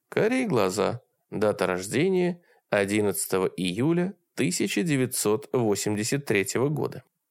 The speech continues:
На два года старше меня. Глядя на фотографию этой красивой девушки, Меган опять испытала страх, задумавшись, что стало с Мишель.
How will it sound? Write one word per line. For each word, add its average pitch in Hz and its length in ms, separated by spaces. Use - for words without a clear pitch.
На 107 220
два 139 320
года 160 360
старше - 560
меня. 120 500
Глядя 123 520
на 110 80
фотографию 107 920
этой 123 220
красивой 101 560
девушки, 156 640
Меган 214 520
опять 127 440
испытала 117 540
страх, - 640
задумавшись, 113 920
что - 580
стало 95 420
с - 120
Мишель. - 440